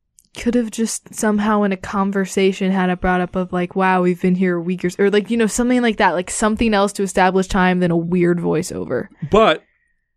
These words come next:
Speaker 2: once you've already filmed it, you can't,
Speaker 1: Yeah.
Speaker 2: if you're not gonna go back and reshoot, it's easy to bring C. Thomas Howell into a studio to just do, to just record
Speaker 1: Yeah.
Speaker 2: voiceover and say,
Speaker 1: Or they coulda
Speaker 2: "Let's
Speaker 1: just
Speaker 2: yada yada that stuff."
Speaker 1: They
Speaker 2: Yeah.
Speaker 1: coulda just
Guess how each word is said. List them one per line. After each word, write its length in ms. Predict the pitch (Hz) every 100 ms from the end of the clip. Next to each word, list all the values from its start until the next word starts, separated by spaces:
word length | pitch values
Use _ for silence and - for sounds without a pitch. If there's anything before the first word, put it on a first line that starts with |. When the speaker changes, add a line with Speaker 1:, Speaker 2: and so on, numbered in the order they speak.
| _
Speaker 2:
once 320 | 151 160 170
you've 140 | 196 151
already 360 | 143 143 135
filmed 420 | 117 - 220 185 131
it, 180 | 117 127
you 80 | 120
can't, 200 | 214 202
Speaker 1:
Yeah. 260 | 190 180
Speaker 2:
if 60 | 170
you're 60 | 147
not 140 | 160
gonna 120 | 185
go 120 | 156 143
back 260 | 139 131
and 80 | 135
reshoot, 520 | 120 127 131 - 180 127
it's 140 | 113
easy 360 | 175 190 170 170
to 60 | 135
bring 320 | 131 127 127
C. 180 | - 131
Thomas 360 | 135 123 120 -
Howell 320 | 127 120 120
into 280 | 123 120 107
a 60 |
studio 540 | - - 131 127 107 104
to 100 | 107
just 220 | 110 -
do, 140 | 107
to 260 | 113 120 113
just 180 | - 117
record 220 | 220 214
Speaker 1:
Yeah. 300 | 214 196 190
Speaker 2:
voiceover 420 | - 120 110 107
and 140 | 107 104
say, 240 | 113 110
Speaker 1:
Or 40 | 339
they 180 | 370
coulda 240 | 370 330 339
Speaker 2:
"Let's 160 | 185 294
Speaker 1:
just 120 | 151
Speaker 2:
yada 240 | 151 147
yada 320 | 131 131 123 107
that 280 | 98 98
stuff." 380 | - 104 98 -
Speaker 1:
They 140 | 269 117
Speaker 2:
Yeah. 100 | 98
Speaker 1:
coulda 220 | 294 302
just 340 | 277 254 -